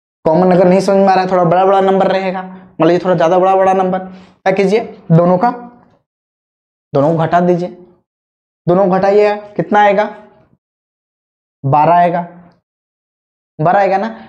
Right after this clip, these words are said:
देखिए पहले चेक कीजिए, बारह से दोनों कट रहा है, दोनों नहीं कटेगा, एक तो ये कट रहा है पर ये नहीं कटेगा बारह से, तो उस कंडीशन में क्या करेंगे, इसका एक नीचे वाले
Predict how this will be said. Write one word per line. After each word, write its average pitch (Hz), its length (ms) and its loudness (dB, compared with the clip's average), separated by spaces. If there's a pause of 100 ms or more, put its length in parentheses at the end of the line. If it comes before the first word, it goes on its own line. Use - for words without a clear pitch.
(220)
देखिए 190 260 -2
पहले - 120 -6
चेक 220 160 -2
कीजिए, 208 160 0
बारह 202 220 0
से 208 140 0
दोनों 202 200 -2
कट 202 200 -2
रहा 208 240 -6
है, 208 160 -14 (760)
दोनों 170 140 0
नहीं 165 180 -2
कटेगा, 120 360 -8 (460)
एक 156 140 -8
तो 180 60 0
ये 180 60 0
कट 196 180 -2
रहा 214 80 0
है 208 100 -2
पर 190 100 0
ये 175 140 2
नहीं 151 140 -4
कटेगा 123 300 -4
बारह 101 240 -12
से, - 140 -20
तो - 540 -10
उस 202 80 -4
कंडीशन 233 360 2
में 226 80 0
क्या 226 100 2
करेंगे, 226 340 0 (280)
इसका - 240 -4
एक - 540 -4
नीचे 233 380 0
वाले 247 280 2